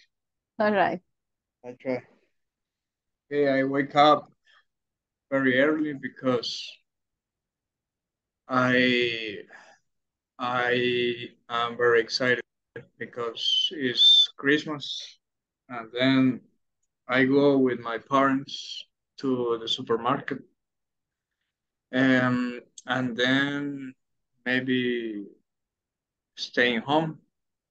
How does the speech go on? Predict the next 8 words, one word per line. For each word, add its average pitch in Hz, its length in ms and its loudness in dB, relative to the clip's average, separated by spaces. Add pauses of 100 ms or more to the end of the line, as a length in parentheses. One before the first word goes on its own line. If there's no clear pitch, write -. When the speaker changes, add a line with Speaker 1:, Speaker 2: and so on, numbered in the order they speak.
(160)
Speaker 2:
with 113 360 0
my 110 100 -6
parents 160 580 -2
and 113 180 -6
my 113 80 -4
brothers. 160 580 -4 (1400)
And 139 500 2
I, 127 220 4